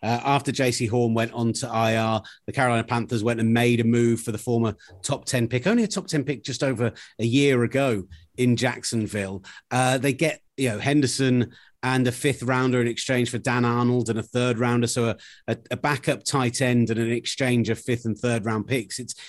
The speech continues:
it's not a huge amount to pay for a guy who's just gone nine overall and, uh, missed a lot of his, as much as he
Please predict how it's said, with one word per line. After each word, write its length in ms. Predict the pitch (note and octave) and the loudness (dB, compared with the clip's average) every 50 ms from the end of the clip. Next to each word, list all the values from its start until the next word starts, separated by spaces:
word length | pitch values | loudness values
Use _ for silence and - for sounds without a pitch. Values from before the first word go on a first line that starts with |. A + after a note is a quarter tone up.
| - - - | -18 -12 -6
it's 100 | A#2 B2+ | 0 2
not 120 | F#3+ A3 | 2 4
a 40 | G#3+ | 4
huge 280 | F#3 F#3 F#3 E3+ C3 | 4 4 4 4 2
amount 300 | D3+ D3+ D#3+ D3 C3 A2+ | 2 2 4 2 2 0
to 60 | - - | -4 -4
pay 220 | - C3 B2 A#2+ | -2 0 0 0
for 140 | A#2+ A#2+ A2+ | 0 -2 -4
a 40 | F#2+ | -2
guy 200 | A#2 A#2 A2+ A2 | -2 -2 0 0
who's 120 | G#2+ - | -2 -2
just 220 | - A#2+ A2 - | -2 -4 -4 -2
gone 360 | - B2+ A#2 A2+ A2 G#2 G2+ - _ _ _ _ _ - | -2 0 0 0 0 -2 -4 -8 _ _ _ _ _ -2
nine 320 | A2 A#2 C3 B2+ C3 B2+ B2 | 0 2 4 4 4 4 4
overall 600 | B2 A#2+ A2+ A#2 A#2+ B2 B2+ B2 A#2+ A#2+ A#2+ A2 | 4 2 2 0 0 0 2 2 2 0 -2 -4
and, 180 | G#2 G2+ G#2 G#2 _ _ _ _ - | -4 -6 -6 -8 _ _ _ _ -16
uh, 60 | D3 C#3+ C#3 D3+ D3+ D#3+ | -16 -16 -16 -16 -12 -6
missed 320 | D3+ D#3+ G3+ A#3+ A#3 - C4 | 0 2 2 2 2 2 2
a 40 | B3 | 2
lot 180 | A#3+ B3 A3+ | 2 2 2
of 80 | G3+ F3 | 2 2
his, 160 | F#3+ F3 - - - - _ - _ _ _ _ - | 0 0 0 -4 -18 -20 _ -20 _ _ _ _ -4
as 100 | - G3 | 0 2
much 280 | A3 A#3 A#3+ A#3+ - - | 4 4 2 2 2 2
as 120 | F#3 E3 | 2 4
he 380 | - F#3 F3 E3 D#3+ D3+ D#3 D#3 | 4 4 4 6 4 4 2 -2